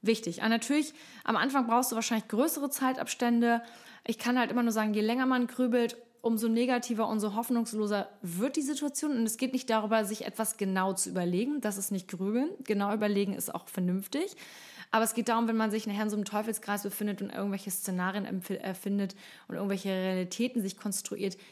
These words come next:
die eigentlich gar nicht vorhanden sind, außer, you know, außerhalb des eigenen Kopfes. So, der nächste Punkt ist, denk doch mal darüber nach, was alles gut passieren könnte und nicht immer alles, was schief laufen könnte. Ähm, das ist so der Klassiker. Ich kenn mich da auch ganz oft, gerade wenn ich große Projekte im Kopf habe, denke ich,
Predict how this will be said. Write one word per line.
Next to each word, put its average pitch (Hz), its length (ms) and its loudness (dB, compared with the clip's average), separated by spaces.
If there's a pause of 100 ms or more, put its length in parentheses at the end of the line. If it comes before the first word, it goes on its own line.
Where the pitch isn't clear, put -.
(160)
die 190 140 -2
eigentlich 175 300 -6
gar - 180 -4
nicht - 180 -16 (140)
vorhanden 190 400 -2
sind, 175 160 -4
außer, 170 580 -4
you 190 140 -2
know, 165 100 0
außerhalb 175 540 -4
des - 160 -8
eigenen - 320 -10
Kopfes. - 500 -12 (680)
So, 185 180 0
der 208 140 2
nächste 311 340 4
Punkt 311 360 4
ist, 269 360 2 (1000)
denk 285 180 8
doch 339 100 6
mal 294 160 8
darüber 262 240 6
nach, 240 260 4
was 254 160 4
alles 262 400 2
gut 523 240 8
passieren 208 440 4
könnte 202 200 4
und 214 80 6
nicht 269 140 4
immer 262 160 6
alles, 254 200 4
was 269 140 4
schief 370 300 2
laufen 190 320 2
könnte. 175 440 -2 (440)
Ähm, 233 240 6
das 269 160 6
ist 277 60 2
so 294 100 4
der 269 100 6
Klassiker. 254 480 2
Ich 214 80 0
kenn 339 160 4
mich 349 140 2
da 269 200 6
auch 320 80 0
ganz 320 160 4
oft, 294 220 4
gerade 277 220 4
wenn 262 80 6
ich 262 100 4
große 311 300 2
Projekte 277 320 2
im 247 80 2
Kopf 262 200 2
habe, 240 120 2
denke 240 200 4
ich, - 80 -12